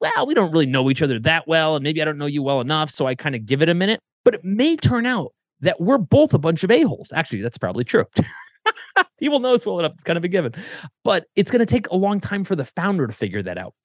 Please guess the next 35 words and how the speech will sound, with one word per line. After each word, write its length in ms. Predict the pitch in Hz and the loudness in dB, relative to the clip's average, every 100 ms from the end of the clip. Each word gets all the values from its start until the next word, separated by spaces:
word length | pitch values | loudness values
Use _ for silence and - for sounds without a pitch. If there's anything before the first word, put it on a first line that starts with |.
| _ _ | _ _
So 340 | - - 180 - - 151 - | -4 0 0 -2 -18 -12 -2
there's 140 | 185 - | -2 0
all 240 | 180 233 | 2 4
this 220 | 254 233 - | 4 2 0
kind 200 | 247 208 | -2 -2
of 100 | - - | -4 0
first 320 | 226 180 - | 0 0 0
dates 260 | 190 196 | 0 2
happening 440 | - 147 139 147 131 | -2 -6 -4 -4 -2
all 200 | 135 139 | -2 -2
at 60 | |
the 100 | 139 | -4
same 260 | 123 135 120 | -6 -6 -6
time. 360 | 147 202 196 185 _ _ _ - | -6 -6 -8 -14 _ _ _ -2
Meanwhile, 720 | 160 339 339 139 113 107 147 _ _ | 2 2 0 -2 -2 -4 -6 _ _
the 80 | - | -4
founder's 540 | - 190 294 330 156 - | -2 -2 0 0 0 0
feeling 280 | 190 185 | 0 2
so 200 | 175 220 | 2 2
great 340 | 190 220 302 - - | 2 0 0 -6 -4
because 260 | 151 180 - | 2 2 0
everyone 380 | 247 277 285 247 | -2 -2 -4 -6
comes 280 | 233 208 | -6 -2
in 60 | 208 | 0
and 100 | 156 | -2
high 200 | - 160 | -2 -2
fives 320 | - 120 107 | -2 -4 -4
them. 160 | 87 - _ _ _ - | -10 -16 _ _ _ -2
Everyone 360 | 247 269 233 196 | 0 2 2 0
loves 220 | 190 165 | 0 2
their 120 | 160 | 2
new 140 | 151 | 4
boss 420 | 127 113 69 - - _ _ _ _ - | 2 0 -2 -12 -20 _ _ _ _ -2
until 380 | 220 - 349 | 0 0 0
they 140 | 330 | 2